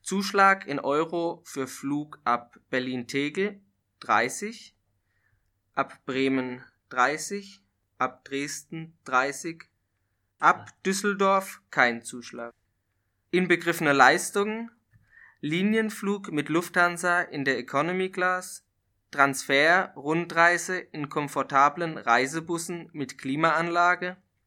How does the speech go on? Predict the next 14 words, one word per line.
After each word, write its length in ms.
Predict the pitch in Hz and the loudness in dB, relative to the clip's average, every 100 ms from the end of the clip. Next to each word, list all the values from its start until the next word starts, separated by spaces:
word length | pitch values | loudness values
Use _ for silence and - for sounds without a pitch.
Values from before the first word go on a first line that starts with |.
| _ _ _ _ _ | _ _ _ _ _
Ausflüge 800 | 139 180 180 - 196 190 190 185 | 6 6 4 -4 -2 2 2 2
laut 320 | 151 135 131 | 4 4 2
Programm, 580 | - 127 120 120 160 180 - _ _ _ _ _ _ _ | -6 -6 2 2 2 -6 -14 _ _ _ _ _ _ _
zehn 360 | - 170 208 185 | -2 0 2 0
Hotel- 540 | 147 - 147 175 190 | -4 0 0 2 -2
beziehungsweise 1000 | - 143 - 156 143 139 135 127 135 - - | -6 -10 -4 -4 -4 2 2 2 -2 -8 -10
Schiffsübernachtungen, 1300 | - 170 185 - 165 170 170 170 170 - 175 170 170 _ _ _ _ _ _ _ | -8 -6 -6 -8 -6 -2 0 -2 -4 -10 -8 -10 -12 _ _ _ _ _ _ _
alle 220 | 147 147 139 | 6 8 6
Mahlzeiten, 1000 | 123 135 165 - 175 170 165 175 165 _ _ _ _ _ _ _ _ _ - | 4 4 2 0 0 0 -2 -10 -14 _ _ _ _ _ _ _ _ _ 2
Eintrittsgelder, 1120 | 147 156 170 165 - 156 156 160 160 165 _ _ _ _ _ _ _ _ | 2 2 -4 -6 -4 -2 0 -2 -4 -6 _ _ _ _ _ _ _ _
Buch 240 | 160 165 170 | -4 -4 -6
über 220 | 135 135 | -4 -2
die 120 | 143 | -2
Reise. 560 | 120 107 107 - 117 | 0 0 -2 -8 -12